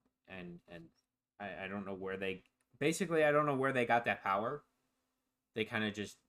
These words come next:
did it, and, you know, I, like, this, this woman, Rochelle Walensky, the head of the C D C, she is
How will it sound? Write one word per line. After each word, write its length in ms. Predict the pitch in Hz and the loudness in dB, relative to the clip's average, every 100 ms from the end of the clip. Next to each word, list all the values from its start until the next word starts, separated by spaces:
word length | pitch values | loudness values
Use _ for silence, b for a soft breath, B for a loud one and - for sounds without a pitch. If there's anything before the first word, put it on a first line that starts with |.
| _ _ | _ _
did 160 | 95 98 | -2 0
it, 260 | 110 117 _ 104 | 0 -2 _ -6
and, 520 | 101 92 90 90 87 _ _ _ _ _ _ _ _ _ _ _ _ | -6 -4 -10 -12 -18 _ _ _ _ _ _ _ _ _ _ _ _
you 80 | 92 | -12
know, 260 | 87 85 - | -10 -10 -10
I, 140 | 95 - _ _ _ _ _ _ _ _ _ _ _ _ _ | -12 -12 _ _ _ _ _ _ _ _ _ _ _ _ _
like, 180 | 110 101 - | -8 -6 -4
this, 200 | 113 - | -4 -4
this 240 | 120 113 | -8 -6
woman, 480 | 117 143 123 113 110 _ _ _ _ _ - | -4 -2 0 -2 -4 _ _ _ _ _ -10
Rochelle 340 | 123 - 156 135 | -8 2 2 2
Walensky, 680 | 120 127 147 - 98 98 _ _ _ _ _ _ _ _ _ _ _ _ _ - | 2 0 -2 -6 -6 -6 _ _ _ _ _ _ _ _ _ _ _ _ _ -8
the 80 | 117 | -2
head 160 | 135 131 | -2 -2
of 100 | 113 | -4
the 80 | 107 | -4
C 160 | 120 | -2
D 160 | 110 101 | -2 -4
C, 400 | - 117 92 - | -4 -4 -6 -10
she 280 | - 127 127 | -10 -6 -4
is 300 | 110 104 | -4 -6